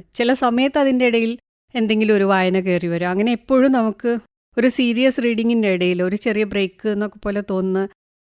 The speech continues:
തോന്നുമ്പോ വായിക്കുന്ന ഒന്നാണ് രാംമോഹൻ പാലിയത്തിൻ്റെ മാതൃഭൂമിയിൽ സീരിയലൈസ് ചെയ്ത് വരുന്നതാണ് വെബിനിവേശം എന്ന് പറയുന്നത്. അതേ പേരിൽ പുസ്തകമായി വന്നു. അതിൻ്റെ രണ്ടാമത്തത് Facebook എന്നുള്ള ഒരു പുസ്തകം വന്നു. ഇത്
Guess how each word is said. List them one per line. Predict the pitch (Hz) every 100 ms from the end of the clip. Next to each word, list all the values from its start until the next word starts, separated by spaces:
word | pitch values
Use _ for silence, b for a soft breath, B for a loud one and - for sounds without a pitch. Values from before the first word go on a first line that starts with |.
| -
തോന്നുമ്പോ | 214 220 208 190
വായിക്കുന്ന | 185 180 175 190 190
ഒന്നാണ് | 175 185 175 175 180
രാംമോഹൻ | 180 185 190 190 202 190
പാലിയത്തിൻ്റെ | 185 180 170 165 175 160 170 - _ -
മാതൃഭൂമിയിൽ | 190 175 180 185 190 208
സീരിയലൈസ് | 208 190 202 202 190
ചെയ്ത് | 220 196
വരുന്നതാണ് | 196 180 180 208 196
വെബിനിവേശം | 190 165 175 175 170 - 170
എന്ന് | 170
പറയുന്നത്. | 156 151 151 160
അതേ | 214 185 185
പേരിൽ | 185 180
പുസ്തകമായി | 185 160 - 165 185 175 160
വന്നു. | 156 156 185 233
അതിൻ്റെ | 208 214
രണ്ടാമത്തത് | 208 185 180 185 185 180 - 180 180 - _ _
Facebook | - 196 180 175 175 175 -
എന്നുള്ള | 208 208 196
ഒരു | 190 180
പുസ്തകം | 185 - 175 180 170
വന്നു. | 156 147 226 - _ -
ഇത് | 285 330